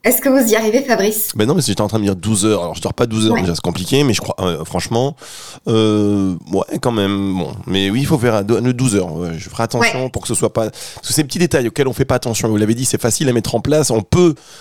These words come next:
Speaker 2: remédier à ce genre de choses en, voilà, en faisant attention à ça. Euh, toujours est-il qu'il faut y penser. Donc là, maintenant, voilà, si c'est, je vais m-, entre le coucher,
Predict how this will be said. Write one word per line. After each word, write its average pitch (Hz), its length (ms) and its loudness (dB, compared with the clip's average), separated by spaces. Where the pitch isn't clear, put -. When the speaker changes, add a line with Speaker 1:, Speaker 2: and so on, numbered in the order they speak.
Speaker 2:
remédier 113 460 2
à 120 40 0
ce - 140 -4
genre 107 100 2
de 107 80 2
choses 104 220 0
en, 87 200 -4
voilà, 101 180 0
en 104 80 -2
faisant 131 180 -2
attention 110 380 0
à 98 40 0
ça. 139 240 0
Euh, 95 220 0
toujours 107 260 2
est-il 120 220 -4
qu'il 98 160 -8
faut 139 120 0
y 120 60 2
penser. 104 240 -4
Donc 92 140 -8
là, 123 80 0
maintenant, 113 400 0
voilà, 98 160 -6
si 101 160 -6
c'est, 98 580 0
je 82 140 -4
vais 98 140 -2
m-, 104 400 0
entre 127 400 0
le 156 180 4
coucher, 147 640 2